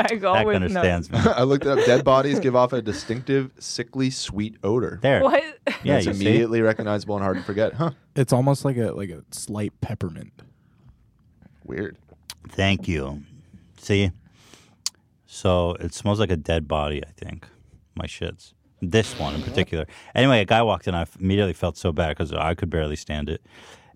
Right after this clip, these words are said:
Speaker 1: And then I w-, he finished before me,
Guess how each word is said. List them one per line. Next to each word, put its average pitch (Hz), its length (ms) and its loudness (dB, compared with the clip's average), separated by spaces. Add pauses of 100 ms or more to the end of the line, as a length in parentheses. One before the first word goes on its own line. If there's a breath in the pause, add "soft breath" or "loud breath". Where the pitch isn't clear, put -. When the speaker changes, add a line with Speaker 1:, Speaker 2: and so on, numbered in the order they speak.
Speaker 1:
And 92 200 2
then 92 340 2 (200)
I 95 120 2
w-, 101 260 -2
he 127 280 0
finished 107 420 0
before 98 340 0
me, 113 240 2